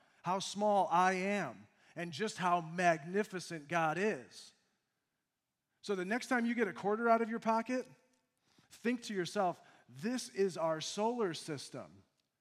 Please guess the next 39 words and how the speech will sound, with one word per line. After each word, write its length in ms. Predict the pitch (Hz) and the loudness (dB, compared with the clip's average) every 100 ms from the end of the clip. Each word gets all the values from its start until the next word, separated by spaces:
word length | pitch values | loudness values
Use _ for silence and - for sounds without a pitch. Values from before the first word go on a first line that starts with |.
| _ _ _ _ _ | _ _ _ _ _
on 260 | 170 202 208 | -2 -2 -2
the 160 | 175 175 - | -2 -6 -6
entire 600 | 202 190 - 233 233 208 | -10 -8 -4 -2 0 0
North 280 | 185 202 208 | 0 -4 -4
American 420 | 185 180 175 175 | -4 -4 -6 -8
continent." 580 | 147 208 262 208 123 - _ _ | -6 -6 -4 -8 -10 -14 _ _
And 140 | 175 | -6
if 140 | 190 147 | -6 -2
that 180 | 190 233 | -2 0
doesn't 380 | 240 180 160 | -4 -4 -8
blow 180 | 147 190 | -4 -2
your 180 | 196 156 | -2 -2
mind 280 | 160 196 175 | -2 -2 -4
to 60 | |
say, 260 | 151 180 151 | -8 -8 -6
"Lord, 300 | 147 180 151 | -6 -8 -8
you 160 | 185 185 | -6 -6
are 140 | 117 104 120 | -6 -12 -8
magnificent." 840 | 143 135 117 160 175 135 - 90 92 _ _ _ _ _ _ _ _ _ _ _ _ _ _ _ | -6 -6 -6 -10 -10 -14 -16 -20 -20 _ _ _ _ _ _ _ _ _ _ _ _ _ _ _
And 220 | 165 175 | -8 -6
then 240 | 165 202 185 | 0 0 0
whatever 460 | 165 165 226 254 | 0 2 0 -2
trouble 440 | 208 - 185 214 220 | -8 -2 0 2 -2
you're 220 | 175 190 | 0 -2
going 320 | 180 180 202 | -2 -2 -4
through, 360 | 202 220 233 233 - _ _ | -6 -4 -4 -6 -14 _ _
I 100 | 156 | -2
don't 140 | 233 208 | 0 0
want 140 | 180 | -4
to 40 | |
minimize 500 | 143 165 202 208 214 | -4 -6 -4 -2 -4
it, 140 | 208 - | -6 -4
but 160 | 156 | -6
where 340 | 139 147 190 226 | -6 -4 -2 -2
are 140 | 160 | -2
you 300 | 151 180 196 | -6 -6 0
on 140 | 165 156 | 0 0
this 140 | 175 | -8
quarter? 460 | - 180 147 104 | -8 -8 -8 -12